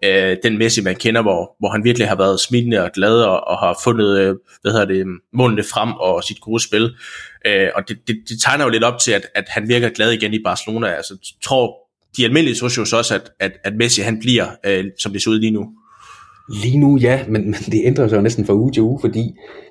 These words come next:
Speaker 2: der var jo netop den her begyndende, øh, glæde og, og spore, som vi allerede så i begyndelsen af januar også, at der kom de her nye spillere ind, hans samarbejde med Pedri blev, blev rost meget og sådan noget. Han, han så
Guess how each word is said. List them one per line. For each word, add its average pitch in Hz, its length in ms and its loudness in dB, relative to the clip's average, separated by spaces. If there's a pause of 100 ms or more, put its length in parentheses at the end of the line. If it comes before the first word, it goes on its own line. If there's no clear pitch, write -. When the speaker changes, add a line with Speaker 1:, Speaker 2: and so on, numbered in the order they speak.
(260)
Speaker 2:
der 113 60 0
var 113 120 2
jo 123 60 2
netop 110 200 4
den 104 120 2
her 107 80 2
begyndende, 101 480 2
øh, 78 280 -2 (1160)
glæde 98 520 4
og, 90 280 -8
og 90 80 -6
spore, 101 560 4
som 85 140 -8
vi 85 40 -2
allerede 95 220 2
så 95 180 4
i 78 220 -2 (220)
begyndelsen 92 340 -2
af 82 100 -2
januar 92 320 2
også, 82 260 -2
at - 40 -12
der 98 60 -6
kom 90 200 -2
de 95 120 -2
her 98 100 4
nye 95 280 4
spillere 92 360 2
ind, 92 180 -2
hans 90 380 -8 (520)
samarbejde 92 580 0
med 87 100 -2 (120)
Pedri 90 420 0
blev, 82 360 -6
blev - 120 -6
rost - 340 -2
meget 90 200 -4
og 85 60 -2
sådan - 80 -6
noget. - 100 -2
Han, 123 120 -2
han 117 140 2
så - 540 0